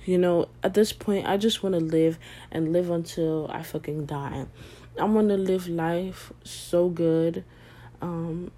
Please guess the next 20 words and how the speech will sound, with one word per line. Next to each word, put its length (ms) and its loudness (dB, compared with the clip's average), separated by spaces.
I 60 -6
wanna 340 2
just 300 -2
have 400 -2
the 80 -2
best 340 0
life 300 0
I 80 -2
can 180 -6
ever 300 -4
have. 520 -6
Travel, 680 -2
bitch, 500 -2
and 180 -4
just 300 -4
live. 800 2
Because 320 -4
at 160 -2
this 220 -2
point, 360 -6